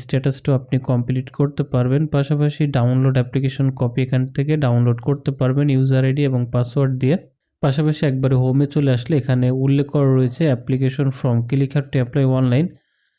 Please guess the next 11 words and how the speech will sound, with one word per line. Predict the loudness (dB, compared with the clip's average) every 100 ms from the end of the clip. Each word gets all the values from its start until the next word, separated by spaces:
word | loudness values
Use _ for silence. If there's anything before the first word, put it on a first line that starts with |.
| _ -6
আপনারা | -2 0 0
যারা | 2 2
আবেদনটি | 2 0 -2 -4
সাবমিট | -2 0 -2 -2
করতে | -4 -2 -4
চান, | 0 0 0
তারা | 0 0
এখানে | 2 0 0
ক্লিক | -2 -2 -4
করতে | -2 0
হবে, | 0 2